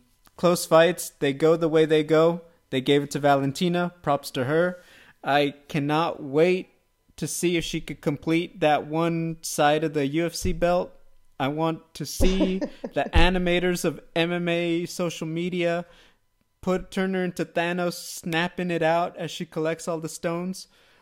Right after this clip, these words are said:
Speaker 1: Um, very cool in person, by the way. E-, exactly what you would imagine, Natalie. I highly recommend you meet Valentina
Speaker 2: I'm
Speaker 1: already.
Speaker 2: gonna make it my life's mission.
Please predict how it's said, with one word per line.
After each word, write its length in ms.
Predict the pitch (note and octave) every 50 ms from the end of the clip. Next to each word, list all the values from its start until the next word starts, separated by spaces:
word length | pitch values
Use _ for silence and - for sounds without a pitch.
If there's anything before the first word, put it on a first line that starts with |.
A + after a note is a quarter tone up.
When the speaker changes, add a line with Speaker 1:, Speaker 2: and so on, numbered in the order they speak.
| _ _ _
Speaker 1:
Um, 560 | D#3+ C#3 C#3 C#3 C3+ C3+ C3+ B2+ B2 A#2+ A#2+ _ _ _ _ _ _ _ F3+
very 260 | F3 G#3+ A3+ G#3 F3+ F3+
cool 240 | - - D3+ C#3+ C3+
in 100 | B2+ A#2
person, 380 | - B2+ A2+ G#2+ - - B2+ A2+
by 160 | A#2 A#2 A#2
the 100 | A#2 A2+
way. 180 | A2+ A2+ A2 A#2+ B2+ C3 C#3 C#3 C#3+
E-, 20 |
exactly 600 | C#3 C3+ C3+ C3 - F3+ F3+ E3+ F3 E3+ D#3+ D#3 C#3
what 240 | C#3 D3 D3 C3+ C#3+
you 100 | D3 C#3+
would 140 | C#3 B2+
imagine, 440 | C3 B2 B2 A#2+ A#2 A#2 - B2 B2
Natalie. 360 | B2 A#2+ A#2+ A#2 A#2 A#2+ A#2
I 100 | A#2+ A#2
highly 340 | A#2 C3+ E3 E3 D#3 D3+ D3
recommend 540 | C3+ C#3 B2+ - - B2+ A#2 A#2+ A#2 A#2 A#2
you 60 | A#2
meet 220 | A#2 A#2+ A#2+ A#2 G#2+
Valentina 600 | A#2 A2+ A2+ A#2 A#2+ A#2 - C3+ B2+ A#2 A2+ A2
Speaker 2:
I'm 60 | G#2+ G#2+
Speaker 1:
already. 240 | - F3 F3 F#3 E3
Speaker 2:
gonna 180 | E3 D#3+ D#3 D#3
make 260 | D#3+ E3+ E3 D#3 D#3+
it 80 | D#3+ D#3+
my 120 | D#3+ D3+
life's 340 | D3+ D#3 D3+ D3 D3+ - -
mission. 440 | D#3+ D3+ D3+ - - D3 D3 F#3+